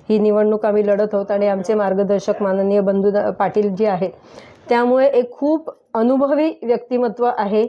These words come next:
आमच्या, अ, राष्ट्रवादीमध्ये आणि काम करण्याचा प्लॅटफॉर्म पण चांगला आहे. जे सहकारी आज कार्यकर्ते आमच्याबरोबर आज गेली आठ दिवस प्रवेश झाल्यानंतर धावपळ करतायत, प्रत्येक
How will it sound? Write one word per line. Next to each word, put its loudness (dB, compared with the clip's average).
आमच्या, 0
अ, 0
राष्ट्रवादीमध्ये -2
आणि 0
काम 0
करण्याचा 0
प्लॅटफॉर्म -2
पण 0
चांगला -2
आहे. -2
जे 2
सहकारी -2
आज 0
कार्यकर्ते -2
आमच्याबरोबर 0
आज 0
गेली 2
आठ 0
दिवस -2
प्रवेश 0
झाल्यानंतर 0
धावपळ 0
करतायत, 0
प्रत्येक -2